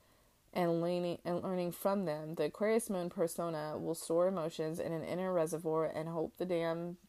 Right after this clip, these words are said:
never breaks. The response you receive from other people will be one of respect and admiration. To them, you are a justifiably proud individual who achieves success in life and accomplishes goals. You go your way,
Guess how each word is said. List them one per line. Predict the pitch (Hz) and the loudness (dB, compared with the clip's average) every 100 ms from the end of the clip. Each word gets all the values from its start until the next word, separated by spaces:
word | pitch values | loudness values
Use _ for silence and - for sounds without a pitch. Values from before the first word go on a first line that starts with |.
| _ - | _ -6
never | 165 156 156 | -2 -2 -2
breaks. | 160 151 78 - - - - - - - - - | -2 0 -2 -6 -16 -18 -20 -20 -20 -20 -14 4
The | 175 | 6
response | 175 - 175 185 - | 6 4 2 2 2
you | 226 | 2
receive | 226 - 175 | 2 2 -2
from | 180 | 0
other | 165 156 | 0 0
people | - 220 214 | 0 2 4
will | 190 | 4
be | 175 | 4
one | 170 175 | 4 0
of | 170 | 0
respect | 165 - 180 196 | -2 2 0 2
and | 190 | -2
admiration. | 165 156 151 160 180 - 185 180 | -4 -4 -4 -2 -2 -2 -4 -2
To | 165 | -2
them, | 175 196 202 | 0 0 0
you | 180 | 0
are | 151 | 2
a | 160 | 0
justifiably | 175 - 170 165 165 165 | -2 -2 -2 0 0 -2
proud | 160 190 180 190 | -2 0 2 0
individual | 180 190 180 165 165 | -2 -2 -2 0 0
who | 175 | 0
achieves | 165 - 165 180 | -4 -2 -4 -4
success | 180 - 165 - | -6 -6 -6 -6
in | 180 | -8
life | 165 160 170 - - - - - | -6 -8 -12 -14 -20 -20 -20 0
and | 208 | 4
accomplishes | 220 180 175 185 175 175 | 6 6 4 4 2 0
goals. | - 151 139 160 - | 0 2 2 0 -4
You | 180 175 | -4 4
go | 175 180 185 190 - | 8 8 6 4 0
your | 180 170 | 0 2
way, | 165 156 | 2 2